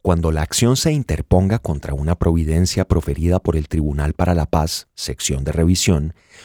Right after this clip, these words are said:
conocerá de ella la sección de primera instancia para casos de reconocimiento de verdad y responsabilidad. Cuando el fallo de primera instancia sea impugnado, conocerá en segunda instancia la sección de primera instancia para casos de ausencia de reconocimiento de verdad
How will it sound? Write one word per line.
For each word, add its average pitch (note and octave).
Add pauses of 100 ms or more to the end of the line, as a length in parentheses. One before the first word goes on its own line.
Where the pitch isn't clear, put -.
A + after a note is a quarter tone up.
(140)
conocerá A2
de F#2+
ella G#2
la F2+
sección -
de F2+
primera D#2
instancia F2+
para C#2+
casos F#2
de F#2
reconocimiento D2+
de E2
verdad D#2 (120)
y G2
responsabilidad. C#2+ (1600)
Cuando F2
el D#2+
fallo A2+
de C#3+
primera D#2
instancia F#2
sea F#2+
impugnado, F2+ (340)
conocerá G#2
en C3+
segunda F#2
instancia E2
la E2+
sección D2+
de G2
primera F#2+
instancia F#2+
para C#2
casos F2
de E2
ausencia F2
de G2
reconocimiento D#2+
de E2
verdad E2+